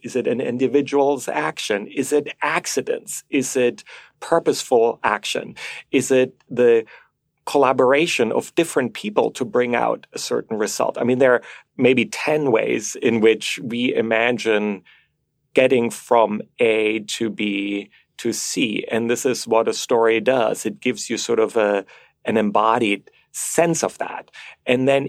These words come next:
into this world, you, you drop individuals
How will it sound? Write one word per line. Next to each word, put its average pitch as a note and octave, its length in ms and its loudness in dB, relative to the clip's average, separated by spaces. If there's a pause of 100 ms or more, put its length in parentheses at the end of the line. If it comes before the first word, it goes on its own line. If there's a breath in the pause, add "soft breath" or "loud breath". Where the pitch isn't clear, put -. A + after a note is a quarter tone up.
into G3 340 4
this - 220 2
world, A2 400 4
you, A2 240 2
you C3 160 2
drop A2 500 0 (120)
individuals A#2+ 1080 0